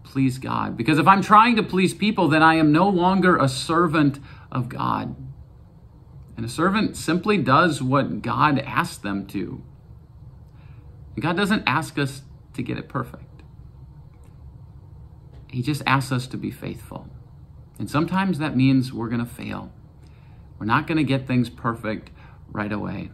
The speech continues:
So I just wanna encourage you this week, especially for those of you who are perfectionists,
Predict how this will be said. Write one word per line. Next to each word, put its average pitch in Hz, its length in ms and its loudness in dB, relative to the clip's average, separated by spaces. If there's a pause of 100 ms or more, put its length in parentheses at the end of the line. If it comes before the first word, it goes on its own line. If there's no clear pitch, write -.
(960)
So 170 100 -2
I 185 40 4
just 240 140 2
wanna 240 180 4
encourage 143 680 2
you 110 320 0 (200)
this 117 360 -4
week, 104 400 -4 (160)
especially 208 440 2
for 196 140 0
those 156 260 4
of 165 40 2
you 170 220 6
who 147 140 2
are 131 120 4
perfectionists, 110 880 -6